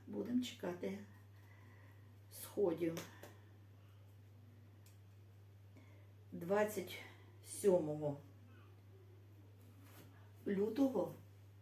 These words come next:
зараз вам покажу, цибуля вже почала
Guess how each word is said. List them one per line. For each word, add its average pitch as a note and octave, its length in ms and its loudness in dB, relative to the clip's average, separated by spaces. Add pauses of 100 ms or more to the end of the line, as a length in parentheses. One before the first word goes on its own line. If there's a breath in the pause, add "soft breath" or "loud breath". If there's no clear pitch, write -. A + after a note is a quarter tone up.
(800 loud breath)
зараз F3+ 340 0
вам E3+ 180 -4
покажу, F3+ 560 2 (760 loud breath)
цибуля F3+ 720 4
вже F3+ 280 2
почала F3 720 2